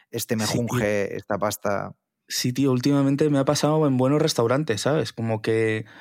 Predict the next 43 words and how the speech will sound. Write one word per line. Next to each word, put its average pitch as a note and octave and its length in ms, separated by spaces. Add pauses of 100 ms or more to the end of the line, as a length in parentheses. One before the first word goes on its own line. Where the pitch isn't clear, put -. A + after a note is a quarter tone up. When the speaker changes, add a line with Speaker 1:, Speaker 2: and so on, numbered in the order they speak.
(600)
Speaker 2:
que A#2 240
es, - 340
de A#2 480
pronto, D3 360
no D3+ 100
sé, C3+ 240
igual A#2+ 240
es E3+ 100
mi C3+ 80
experiencia A#2 460
y - 20
por G#2+ 160
eso A2+ 140
es G#2+ 80
ultra A2+ 200
subjetiva, G2 480
¿sabes? - 220 (560)
Pero - 160
bueno, F#2 180
no F#2+ 100
sé. - 200
Oye, A2 320
y A#2 60
una, C#3 300
una C#3 180
pregunta D#3 320
que C#3 80
tenía B2+ 320
al A#2 80
hilo A#2+ 220
de A#2+ 120
esto - 400
es - 180
que, A#2 200
¿qué - 200
tal C#3 300
lo A#2 100
de G#2+ 340
el G#2 340
veganismo? G2 480
O - 20
sea, G2+ 120
específicamente C3 960